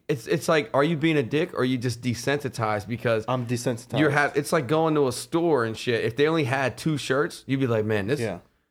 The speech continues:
Speaker 1: this one black polo is dope as fuck," right? But if they got two hundred shirts, look at that. Come
Speaker 2: Come
Speaker 1: on.
Speaker 2: on.
Speaker 1: That's a fucking Yves Saint Laurent polo right there, bro.
Speaker 2: Yeah, that's Yves Saint Laurent.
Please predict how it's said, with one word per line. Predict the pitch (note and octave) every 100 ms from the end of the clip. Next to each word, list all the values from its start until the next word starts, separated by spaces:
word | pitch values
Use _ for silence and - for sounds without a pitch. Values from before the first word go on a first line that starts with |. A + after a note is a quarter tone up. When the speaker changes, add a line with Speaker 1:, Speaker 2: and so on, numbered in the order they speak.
| _
Speaker 1:
this | D3 E3
one | A2+ A#2
black | G2+ G#2+ F#2
polo | - C#3 D3 G2+
is | F#2 A2+ -
dope | A2 A2 A2
as | G#2
fuck," | C#3+ C3+ G#2+
right? | B2 G#2+
But | B2
if | G#2+
they | C#3
got | B2 A#2
two | F3 D3+
hundred | C#3 F3+ D3+
shirts, | - C3 A#2 A#2+ -
look | D#3 G2+
at | D2
that. | -
Come | - A2
Speaker 2:
Come | G2+
Speaker 1:
on. |
Speaker 2:
on. | D#2+ - _ _ _ _
Speaker 1:
That's | A#2+ -
a | C#3+
fucking | - A#2+ - G#2+ G2+ - _ _
Yves | C3 A#2
Saint | - A#2+ G#2
Laurent | G#2 G#2+ G2+ -
polo | A2+ A2 G#2
right | E2+ D2
there, | C2+ C2
bro. | D2+ G#2+
Speaker 2:
Yeah, | F#2 F2+
that's | G2+ -
Yves | A2+
Saint | - E2+
Laurent. | F2 D2+